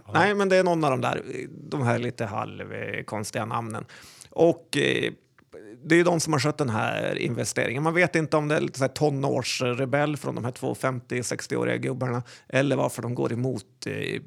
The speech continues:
Speaker 2: eh, Trump, eller på att säga, men, eh, går emot Buffett. Och... Eh, det är ju främst Delta de har i köpet, det amerikanska jättebolaget. Eh, men sas,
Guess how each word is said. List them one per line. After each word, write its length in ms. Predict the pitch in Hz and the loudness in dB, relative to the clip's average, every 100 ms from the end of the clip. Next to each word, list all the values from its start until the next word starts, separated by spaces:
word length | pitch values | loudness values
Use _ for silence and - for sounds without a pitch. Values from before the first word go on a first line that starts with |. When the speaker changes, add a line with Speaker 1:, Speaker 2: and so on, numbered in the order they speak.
| - 101 | -8 -6
Speaker 2:
eh, 560 | - - - - - - - - _ _ _ _ - | -4 -6 -6 -8 -8 -10 -14 -20 _ _ _ _ 0
Trump, 280 | 131 131 117 | 0 2 -2
eller 140 | 117 | -4
på 80 | 120 | -2
att 60 | 113 | -2
säga, 200 | 113 - | -2 0
men, 360 | 147 131 113 117 | 2 2 0 -4
eh, 200 | 113 113 | -6 -8
går 300 | 143 135 131 | -4 0 2
emot 360 | 123 123 - | 0 -4 -2
Buffett. 540 | 123 - - - - - - - - - - | 0 0 -2 -8 -8 -18 -20 -20 -20 -20 4
Och... 460 | 175 170 - - 147 | 6 6 2 -2 2
Eh, 440 | 139 139 135 127 - _ _ _ - | 2 2 2 0 -4 _ _ _ 0
det 200 | 151 151 | 4 6
är 40 | |
ju 140 | 143 | 4
främst 360 | - 143 123 - | 4 2 2 -2
Delta 540 | 135 151 135 - - 147 | 2 2 4 0 2 2
de 180 | 135 104 | 2 -2
har 220 | 110 104 | -2 -2
i 40 | |
köpet, 320 | 101 107 - | -2 -4 -4
det 80 | 120 | -6
amerikanska 560 | 113 113 - 113 - 107 | -6 -6 -6 -6 -6 -6
jättebolaget. 800 | 92 - - 113 110 98 - - - - - | -6 -8 -6 -2 -2 -4 -10 -16 -20 -14 0
Eh, 180 | 123 - - 135 | 2 2 -4 -4
men 140 | 160 156 | -2 2
sas, 520 | 190 185 - - | 4 4 2 -6